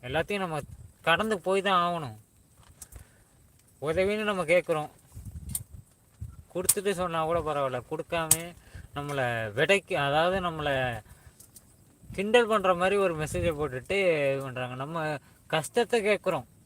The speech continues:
இந்த மாதிரி கஷ்டத்துல இருக்கோம், உதவி பண்ணுங்கன்னு. ஆனா அதையும்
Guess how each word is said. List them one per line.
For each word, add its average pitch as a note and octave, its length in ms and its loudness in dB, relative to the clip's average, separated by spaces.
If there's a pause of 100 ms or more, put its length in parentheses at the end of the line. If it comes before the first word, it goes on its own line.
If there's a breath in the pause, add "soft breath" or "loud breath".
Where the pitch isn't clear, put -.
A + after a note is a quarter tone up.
(320)
இந்த D#3+ 160 -8
மாதிரி F3 220 -2
கஷ்டத்துல D#3+ 480 -2
இருக்கோம், D#3 420 -2 (1500 loud breath)
உதவி E3 280 4
பண்ணுங்கன்னு. C#3 380 -8 (240)
ஆனா D3 120 -6 (200)
அதையும் G#3+ 460 2